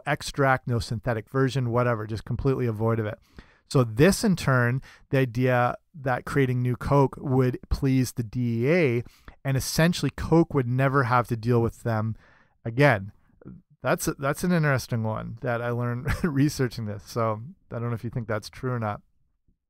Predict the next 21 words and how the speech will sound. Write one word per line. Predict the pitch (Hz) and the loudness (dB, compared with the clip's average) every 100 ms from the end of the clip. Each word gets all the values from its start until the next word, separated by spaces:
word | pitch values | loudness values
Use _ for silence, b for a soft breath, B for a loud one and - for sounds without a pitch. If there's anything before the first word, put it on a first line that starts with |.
| _ _ _ _ _ _ _ _ _ - | _ _ _ _ _ _ _ _ _ -8
Uh, | 127 | -4
one | 131 127 156 170 | 2 6 6 8
last | 170 160 - - - | 6 6 4 -4 -2
conspiracy | 135 - - 139 143 135 139 | -2 -2 -2 2 2 2 -2
theory | - 131 131 | 0 2 2
here | 123 123 | 2 0
is | - 127 113 b b b b | 0 0 -2 b b b b
Coke | - 160 196 175 | 4 6 6 4
wanted | 160 156 156 | 4 4 2
to | - - | -4 2
ultimately | 139 143 - 156 160 147 135 | 4 4 2 -2 0 0 0
reveal | 127 127 107 127 143 | 0 -2 0 2 4
Pepsi | 151 - 147 - - 117 110 | 4 2 0 0 -4 -4 -4
as | 117 101 | -4 -2
not | 127 131 135 147 | 0 4 4 4
being | 139 139 127 123 131 | 0 0 0 -2 -4
as | 127 120 | -6 -6
significant | - 127 123 131 147 131 | -4 -2 -2 -2 -4 -4
to | |
the | 117 | -4
culture | - - 135 - 123 113 | -2 4 4 4 -2 -2